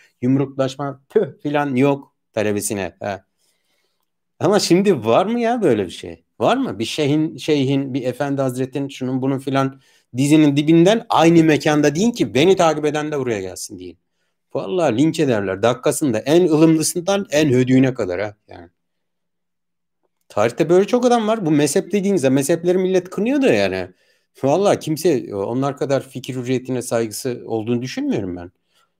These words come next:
Ebu Hanife kadar fikir hürriyetine saygısı olan, İmam Şafii kadar, ne bileyim hani İmam Cafer kadar. Sonra, e,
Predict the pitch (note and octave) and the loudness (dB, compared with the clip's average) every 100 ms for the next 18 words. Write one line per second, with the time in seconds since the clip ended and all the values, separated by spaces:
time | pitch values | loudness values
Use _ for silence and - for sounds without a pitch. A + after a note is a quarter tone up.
0 | _ - G2 B2 C#3 C#3 - E3 D3+ - | _ -12 0 2 2 0 -2 0 -2 -4
1 | - C3 C3 C3 C3 - B2 B2 B2 A#2+ | -8 -2 0 -2 -6 -2 -2 -2 -4 -6
2 | A2 B2+ A#2 A#2+ B2+ C3+ C3 C3+ C3 - | -4 -4 -4 -6 -4 -4 -2 -2 -2 -6
3 | C3 B2+ E3+ A#3+ A#3+ F#3 E3+ E3 C3 C#3 | -4 -4 -2 -2 -2 0 0 0 0 -2
4 | C3+ C#3 C#3 D3+ D#3 D3 D3 - _ _ | 2 0 0 -6 -2 0 -2 -4 _ _
5 | _ _ _ _ _ _ C3 D#3+ E3+ D#3 | _ _ _ _ _ _ 2 4 4 2
6 | - G#2+ G2+ G2 | -2 0 0 -2